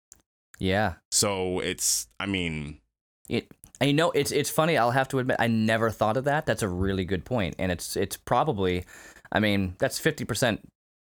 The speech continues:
Speaker 1: chance it's true, and that would make total sense. So I'm right there with you, I think.
Speaker 2: I mean, it,
Speaker 1: Yeah.
Speaker 2: it's also just the, the
Speaker 1: I would
Speaker 2: ridi-
Speaker 1: mean, I would not be surprised if that was it.
Speaker 2: It's also just how ridiculous the scenario is. Like, it's not, it's not,
Speaker 1: Right.
Speaker 2: it's not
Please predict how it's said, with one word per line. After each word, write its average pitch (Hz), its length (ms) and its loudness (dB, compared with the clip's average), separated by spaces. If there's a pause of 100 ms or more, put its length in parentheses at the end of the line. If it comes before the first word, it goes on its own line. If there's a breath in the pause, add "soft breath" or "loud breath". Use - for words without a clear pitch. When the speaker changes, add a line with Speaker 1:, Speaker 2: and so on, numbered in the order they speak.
(120)
Speaker 1:
chance 113 240 2
it's 95 120 -4
true, 90 420 0
and 110 100 2
that 107 120 2
would 104 120 -2
make 104 260 -2
total 110 280 -2
sense. 82 500 -4 (200)
So 90 300 0
I'm 101 220 0
right 104 160 0
there 98 140 0
with 95 180 -4
you, 87 120 -2
I 82 40 -2
think. 80 320 -6 (280)
Speaker 2:
I 156 60 -2
mean, 208 260 -2
it, 196 120 -2
Speaker 1:
Yeah. 202 220 4
Speaker 2:
it's 165 120 0
also 170 240 -2
just 143 320 -6
the, 131 260 -2
the 117 160 -2 (160)
Speaker 1:
I 143 40 6
would 147 180 2
Speaker 2:
ridi- 151 100 4
Speaker 1:
mean, 156 60 2
I 147 120 4
would 147 140 2
not 139 180 2
be 135 80 0
surprised 104 460 0
if 90 80 -6
that 85 160 -4
was 90 100 -12
it. 87 240 -12
Speaker 2:
It's 151 160 0
also 170 240 0
just 147 220 -4
how 147 240 -4
ridiculous 107 840 -4
the 104 120 -8
scenario 98 720 -4 (100)
is. 90 340 -4
Like, 92 320 -6
it's 113 180 -2
not, 127 260 -2 (100)
it's 123 200 -2
not, 143 120 0
Speaker 1:
Right. 85 340 0 (140)
Speaker 2:
it's - 180 0
not 156 180 -4